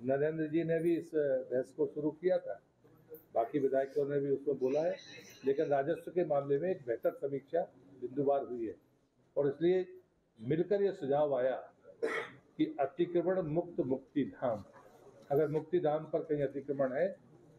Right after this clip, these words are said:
तो उनको सुनिश्चित किया जाएगा कि हर हाल में उनको खाली कराना।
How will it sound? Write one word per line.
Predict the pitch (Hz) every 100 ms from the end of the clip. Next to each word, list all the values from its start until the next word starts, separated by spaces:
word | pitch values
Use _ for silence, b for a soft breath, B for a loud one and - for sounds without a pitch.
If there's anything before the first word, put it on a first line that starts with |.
| - - -
तो | 147
उनको | 147 143 180 180
सुनिश्चित | - 143 160 - 214 214
किया | 165 143
जाएगा | 139 131 127 123 120
कि | 151 - - - - 156 - -
हर | 160
हाल | 151 135 139 143
में | 156
उनको | 135 127 151
खाली | - 135 127
कराना। | - 117 110 101